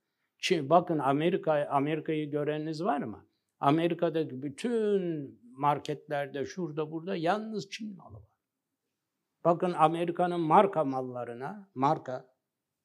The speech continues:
Amerika'da marka olan mallara Made in China yazar. Üretim yeri. Tamam, Avrupa'da da öyle, bizde de öyle. Bir sürü tüketim malına bakın, hepsi Çin. Çin dünyanın fabrikası olmuş. Ya bu tesadüfen olur mu?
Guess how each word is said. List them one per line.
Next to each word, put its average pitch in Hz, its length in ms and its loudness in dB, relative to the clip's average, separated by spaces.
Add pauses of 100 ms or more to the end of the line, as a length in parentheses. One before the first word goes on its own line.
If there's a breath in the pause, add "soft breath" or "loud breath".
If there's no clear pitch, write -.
(200)
Amerika'da 131 560 0
marka 135 360 -2
olan 117 260 -10
mallara 127 600 -8 (100)
Made 147 380 -8
in 165 140 -6
China 143 420 -8
yazar. - 300 -20 (520)
Üretim 117 460 -8
yeri. 95 160 -20 (1500)
Tamam, 131 300 -6
Avrupa'da 165 540 4
da 139 180 -2
öyle, 151 320 -12
bizde 175 360 -2
de 95 100 -4
öyle. 98 320 -12
Bir 135 80 -10
sürü 135 640 -10
tüketim 143 440 -8
malına 131 460 -8
bakın, 170 400 -6
hepsi 156 380 -10
Çin. - 160 -20 (180)
Çin 175 260 2
dünyanın 190 500 0
fabrikası 170 600 -4
olmuş. 104 440 -14 (380)
Ya 135 240 -2
bu 143 120 -8
tesadüfen 135 720 -6
olur 135 300 -6
mu? 139 260 -10